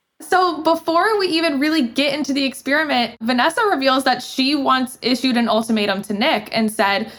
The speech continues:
"You know, we've been dating for this long. You're talking about wanting a family. I live with you. Like, what's up?" So they actually said that they broke up for a little bit of time. They both went and dated somebody else. And that is what made them realize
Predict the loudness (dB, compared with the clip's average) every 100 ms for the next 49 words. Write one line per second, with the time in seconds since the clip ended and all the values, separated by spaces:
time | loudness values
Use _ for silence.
0 | -4 0 2 2 2 2 0 0 0 -2
1 | -2 -2 -2 2 2 2 0 0 0 0
2 | 0 0 0 0 0 -2 -2 -6 -4 0
3 | 0 0 -2 -2 -2 0 0 0 -2 0
4 | 0 2 0 0 0 2 2 2 0 -2
5 | -6 -8 0 0 0 0 0 2 0 0
6 | -4 0 2 4 2 2 2 0 -2 -2
7 | 0 2 0 0 2 2 2 2 2 2
8 | 0 -2 -4 0 2 2 0 0 2 0
9 | -2 -2 -2 0 0 2 0 2 2 2
10 | 0 0 2 2 2 -2 -4 -2 -2 -2
11 | -2 0 0 0 -2 0 2 0 0 0
12 | 0 0 0 -2 -2 -2 -2 0 0 2
13 | 0 0 -4